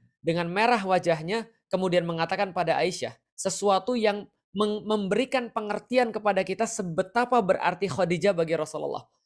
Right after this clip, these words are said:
Maka Rasulullah bangkit, dengan wajah merahnya beliau mengatakan, "Tidak, tidak ada yang bisa menggantikan Khadijah dari sisiku."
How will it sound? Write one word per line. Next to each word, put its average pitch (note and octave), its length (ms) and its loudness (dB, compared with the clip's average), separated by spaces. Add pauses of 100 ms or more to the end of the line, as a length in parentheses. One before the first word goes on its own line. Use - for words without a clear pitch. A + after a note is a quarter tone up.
(280)
Maka E3 160 4
Rasulullah E3 400 4
bangkit, A3+ 480 4 (180)
dengan D3+ 300 -4
wajah D3+ 240 0
merahnya E3 400 0
beliau D3+ 240 -2
mengatakan, C#3 720 -6
"Tidak, D3+ 300 2 (580)
tidak F3 560 0
ada D#3+ 400 0
yang E3+ 320 -4
bisa F#3 320 -4
menggantikan E3+ 960 -2 (160)
Khadijah D#3+ 640 0
dari D3+ 320 0
sisiku." D#3+ 560 -10